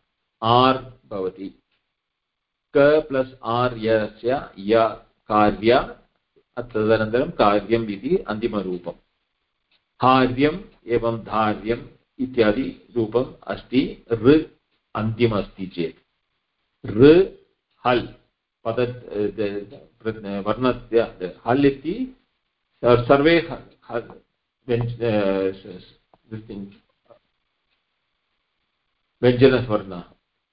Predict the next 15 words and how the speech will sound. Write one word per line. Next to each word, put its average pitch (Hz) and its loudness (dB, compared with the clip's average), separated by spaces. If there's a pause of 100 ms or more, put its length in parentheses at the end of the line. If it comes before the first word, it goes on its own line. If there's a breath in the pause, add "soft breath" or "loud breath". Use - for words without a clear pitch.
(120)
ऋकार 143 2 (300)
वि-, 110 -10 (500)
अ-, 123 -2
अच् 135 -2
अस्ति 147 -2
चेदपि 131 -2 (600)
अत्र 127 -2
तस्मात् 131 0
पृथक् 127 0
कृत्वा 135 0
ऋर् 151 2
हन्योत् 117 -2
इति 120 -12
सूत्रे 117 -4
योजितम्। 92 -8